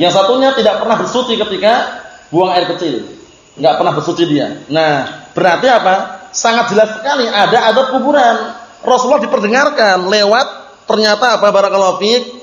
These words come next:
Nam, eh, si mayit yang dalam kuburan tersebut sedang apa? Sedang diadab, merasakan kesakitan. Akhirnya beliau mengambil pelepah kurma, dibelah menjadi dua, ditancapkan di masing-masing kuburan tersebut.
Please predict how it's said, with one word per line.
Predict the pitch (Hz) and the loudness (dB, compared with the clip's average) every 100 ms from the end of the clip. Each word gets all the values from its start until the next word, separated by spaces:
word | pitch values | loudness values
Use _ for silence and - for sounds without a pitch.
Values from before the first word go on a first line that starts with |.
| - - - 165 | -20 -20 -8 0
Nam, | 180 202 233 226 - - - - | 2 2 0 -4 -12 -18 -20 -4
eh, | 156 175 175 170 | 2 4 6 4
si | 156 214 | 2 0
mayit | 202 262 269 202 | 2 2 0 0
yang | 214 | 0
dalam | 202 202 | 2 2
kuburan | 202 190 190 | 0 0 0
tersebut | 190 185 247 247 | -2 0 0 0
sedang | 165 202 202 | 0 0 2
apa? | 160 196 226 - - | 2 0 -2 -10 -8
Sedang | 180 175 175 | -2 -2 0
diadab, | 170 151 139 127 117 - - - | -2 -2 -2 -4 -4 -18 -20 -8
merasakan | 160 165 156 156 - | 0 0 2 0 -2
kesakitan. | 147 151 151 135 117 104 - - _ _ _ 185 | -4 -6 -6 -8 -10 -12 -18 -20 _ _ _ 0
Akhirnya | 196 196 233 190 | 0 2 2 0
beliau | 202 214 | 2 2
mengambil | 208 214 254 233 220 | 2 0 2 2 2
pelepah | 214 208 190 | 0 0 0
kurma, | 202 180 170 190 233 262 294 - - - | 0 2 2 2 2 2 -2 -10 -20 -8
dibelah | 202 196 220 226 | -2 0 2 2
menjadi | 208 190 156 | 2 -2 -4
dua, | 175 180 196 226 180 | -2 2 4 2 0
ditancapkan | 190 180 196 175 196 | -2 0 0 0 0
di | 190 | 0
masing-masing | 175 170 170 160 165 | 0 0 -2 -2 -6
kuburan | 165 139 143 | -4 -2 -2
tersebut. | 139 131 120 113 | -4 -8 -8 -10